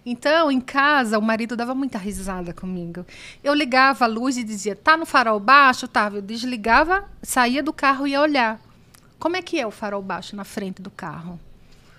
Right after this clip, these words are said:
Tô, aí agora tá na lateral. "Como é o farol? Deixa eu ir ver." "A luz alta, onde é?" Eu fui fazendo isso pra eu poder saber, é, de fato,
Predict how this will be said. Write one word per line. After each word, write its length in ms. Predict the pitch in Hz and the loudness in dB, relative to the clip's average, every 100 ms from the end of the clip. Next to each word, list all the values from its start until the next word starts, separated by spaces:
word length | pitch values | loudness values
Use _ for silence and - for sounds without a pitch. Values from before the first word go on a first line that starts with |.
| - _ - | -20 _ 2
Tô, 180 | 285 - | 2 2
aí 260 | 226 269 302 | 0 2 4
agora 380 | 277 277 311 302 | 2 4 2 4
tá 140 | 311 | 4
na 100 | 302 | 6
lateral. 540 | 302 311 311 320 269 220 | 6 4 2 2 2 2
"Como 340 | - 330 415 | -4 -10 -6
é 120 | 302 208 | -6 -6
o 40 | |
farol? 520 | - 220 196 180 170 175 | -6 -8 -6 -8 -10 -12
Deixa 300 | 190 214 - | -10 -8 -4
eu 60 | 294 | -2
ir 60 | |
ver." 380 | 277 190 175 170 - - | -2 -4 -6 -8 -16 2
"A 120 | 247 | 2
luz 340 | 277 269 302 240 | 4 0 -2 -2
alta, 280 | 208 196 | -4 -4
onde 240 | 247 277 277 | -6 -4 -2
é?" 240 | 196 170 165 - - - | -4 -6 -12 -20 -20 -10
Eu 60 | |
fui 200 | 285 392 | -6 -4
fazendo 500 | 440 381 294 269 254 233 | -2 -2 0 -2 -2 -4
isso 340 | 220 202 - | -4 -6 -10
pra 140 | - | -8
eu 40 | 254 | -8
poder 300 | 277 233 262 | -6 -4 -4
saber, 1000 | - - 311 247 190 240 247 370 311 - - - - - - - | -4 -2 -2 -2 -6 -6 -4 -4 -6 -8 -16 -20 -20 -20 -20 -14
é, 160 | - 247 | -8 -6
de 200 | 214 320 | -2 -4
fato, 400 | - 349 330 359 | -2 0 0 -2